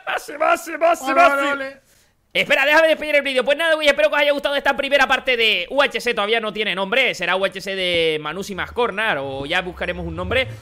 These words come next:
Speaker 1: Espero que os haya encantado y nos vemos en el siguiente vídeo, que será mañana en el canal del señor Masi. Segunda parte, la parte del Nether más el P V P. Conseguiremos las pociones, conseguiremos matar a otros jugadores, conseguiremos llegar al final.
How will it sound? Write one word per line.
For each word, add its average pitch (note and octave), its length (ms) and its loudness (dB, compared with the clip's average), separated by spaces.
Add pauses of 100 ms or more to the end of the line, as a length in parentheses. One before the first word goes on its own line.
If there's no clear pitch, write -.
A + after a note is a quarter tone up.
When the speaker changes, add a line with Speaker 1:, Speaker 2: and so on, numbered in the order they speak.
Speaker 1:
Espero A#3+ 240 0
que C4 80 -2
os C#4 40 2
haya B3 200 -2
encantado G#3+ 440 -2
y B3 60 -4
nos G3+ 140 -6
vemos A#3+ 240 -2
en A#3+ 100 -4
el G3+ 140 -6
siguiente F#3+ 400 -10
vídeo, E3 320 -8
que E3 100 -12
será D#3+ 180 -6
mañana E3+ 440 -4
en D3 160 -6
el C#3+ 120 -10
canal D3+ 380 -4
del B2+ 160 -10
señor C#3+ 400 -8
Masi. D3+ 460 -8
Segunda E3 420 -8
parte, C#3+ 300 -6
la C3+ 100 -6
parte D#3+ 240 -8
del D3 160 -6
Nether D3+ 300 -4
más C3+ 160 -10
el B2+ 160 -10
P - 100 -14
V C#3 140 -6
P. C3+ 180 -6 (260)
Conseguiremos D3 540 -8
las C#3+ 140 -8
pociones, D#3 400 -10 (240)
conseguiremos D3 880 -8
matar D3+ 300 -6
a - 20 -2
otros D3+ 180 -10
jugadores, D3 380 -6
conseguiremos F3 480 -8
llegar G3 180 -8
al F3 80 -8
final. D#3+ 340 -8